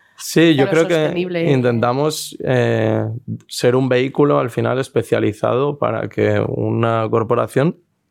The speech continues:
Speaker 1: pueda contar con sus personas a la hora de hacer esta transición sostenible, básicamente porque entendemos que son el origen de, es decir, tú
Speaker 2: Del
Speaker 1: podrás
Speaker 2: cambio,
Speaker 1: ser
Speaker 2: sí.
Speaker 1: coherente y podrás decir dentro de cinco años que tienes una organización que sigue siendo coherente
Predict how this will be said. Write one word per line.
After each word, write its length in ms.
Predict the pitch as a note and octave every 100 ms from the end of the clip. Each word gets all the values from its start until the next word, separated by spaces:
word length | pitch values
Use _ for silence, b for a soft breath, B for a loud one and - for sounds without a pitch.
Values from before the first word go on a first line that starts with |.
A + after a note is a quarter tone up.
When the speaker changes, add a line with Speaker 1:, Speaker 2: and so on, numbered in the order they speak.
| _ _ _ _
Speaker 1:
pueda 240 | A#2+ A#2
contar 340 | B2 A#2 A#2 C#3
con 160 | B2 A2+
sus 180 | G#2
personas 480 | - G2+ C3+ C3 G#2+
a 80 | G#2
la 100 | G#2
hora 180 | G#2+ G#2+
de 60 | G#2+
hacer 180 | G2+ G#2+
esta 220 | - A2+ - -
transición 540 | - A2 A2 G#2+ A#2
sostenible, 380 | A#2 A#2 B2+ C#3
básicamente 420 | C#3 B2+ C3+ C#3+ D#3
porque 180 | B2
entendemos 460 | A2 A2 A2+ B2 C#3
que 300 | - B2+ A#2 _ _ _ _ _
son 180 | - C#3
el 100 | B2
origen 560 | A2+ F3+ G#2 G2 G#2
de, 280 | G#2 G#2+ G#2 - - -
es 100 | A2+
decir, 360 | A2 - B2 A2+
tú 100 | -
Speaker 2:
Del 60 | B2
Speaker 1:
podrás 340 | C3+ C3+ C3+ D#3+
Speaker 2:
cambio, 260 | C#3+ C3
Speaker 1:
ser 0 |
Speaker 2:
sí. 180 | B2+ - F3 B B -
Speaker 1:
coherente 480 | C3+ B2+ C#3+ C3
y 60 | A2+
podrás 280 | G#2+ A2 A2+
decir 360 | A#2+ B2 B2+ A2
dentro 300 | A#2 A#2 A#2+
de 60 |
cinco 260 | A#2 B2 B2+
años 240 | B2+ A#2
que 80 | -
tienes 240 | A2 A2 B2+
una 100 | A#2
organización 560 | A#2 A2+ A2+ A#2 C3
que 100 | B2
sigue 260 | G#2+ B2 A#2+
siendo 320 | B2 B2+ B2
coherente 600 | B2+ A#2+ B2 B2+ D3 E3